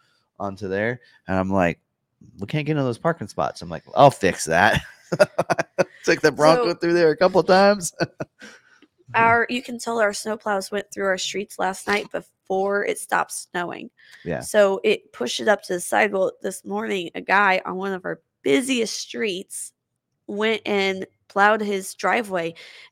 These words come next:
Speaker 2: and pushed it all back into the street. So there was a mountain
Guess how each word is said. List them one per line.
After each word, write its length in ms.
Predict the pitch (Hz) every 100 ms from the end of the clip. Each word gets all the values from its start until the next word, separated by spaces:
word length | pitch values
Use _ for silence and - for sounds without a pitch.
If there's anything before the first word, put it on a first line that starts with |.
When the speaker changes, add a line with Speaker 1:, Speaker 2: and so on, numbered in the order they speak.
| -
Speaker 2:
and 160 | 208
pushed 320 | 190 208 - 202
it 180 | - -
all 240 | 202 220
back 280 | 214 208 190
into 280 | 190 185 185
the 100 | 180
street. 500 | - - 202 196 -
So 120 | -
there 120 | 185
was 140 | 196 190
a 60 |
mountain 920 | 185 190 202 214 214 - 180 160 -